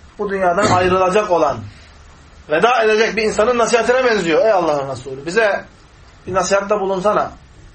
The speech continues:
Çünkü deminden dedik yani, değerli insanlar için hazine değerinde. <clears throat>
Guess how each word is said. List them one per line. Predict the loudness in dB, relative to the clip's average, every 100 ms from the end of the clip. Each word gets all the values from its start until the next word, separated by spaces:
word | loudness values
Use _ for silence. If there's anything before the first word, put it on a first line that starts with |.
| -20 -20 -20 -20 -20 -20
Çünkü | -20 -18 -16
deminden | -14 -12 -12
dedik | -12 -14 -12
yani, | -10 -2
değerli | 0 0 0 -4 -8 -20 -20 -20 -20 -20 -20 -20 -14
insanlar | -8 -4 -2
için | -4 -4
hazine | -2 0 2 2
değerinde. | 2 0 -2 -6 -10 -14 -20 -20 -20 -20 -20 -20 -20 -20 -20 -6
<clears throat> | -2 0 0 -2